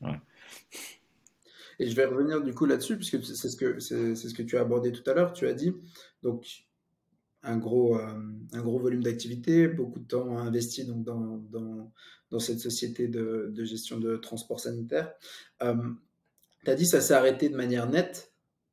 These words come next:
Speaker 2: et après, il y avait le temps, donc il a fallu que je réfléchisse.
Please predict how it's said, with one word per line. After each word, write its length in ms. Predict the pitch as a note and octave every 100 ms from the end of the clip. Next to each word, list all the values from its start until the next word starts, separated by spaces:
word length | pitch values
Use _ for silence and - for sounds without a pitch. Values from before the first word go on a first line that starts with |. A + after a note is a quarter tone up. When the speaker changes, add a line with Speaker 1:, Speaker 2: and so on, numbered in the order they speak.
| _
Speaker 2:
et 80 | A#2+
après, 240 | A#2 -
il 60 | D#3
y 40 |
avait 140 | B2 A#2
le 100 | A2+
temps, 160 | D3+
donc 460 | D#3 B2+ C#3+ - -
il 200 | - A2+
a 60 |
fallu 160 | A#2 B2
que 80 | B2+
je 60 |
réfléchisse. 480 | B2+ A#2+ A2+ - -